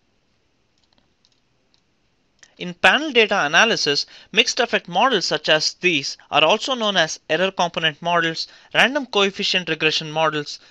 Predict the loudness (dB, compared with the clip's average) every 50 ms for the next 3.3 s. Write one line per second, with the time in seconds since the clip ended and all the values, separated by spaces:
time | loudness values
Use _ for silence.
0 | _ _ _ -4 -2 2 4 4 4 4 2 -4 -2 -4 -6 -6 -4 -8 -10 -10
1 | -8 -4 -2 -2 0 0 0 -2 -4 -8 -12 -4 -2 -2 0 2 2 2 4 4
2 | 2 2 2 2 2 2 4 2 0 0 0 0 -2 -4 -4 -4 -4 -6 -6 -8
3 | -10 -10 -10 -10 -12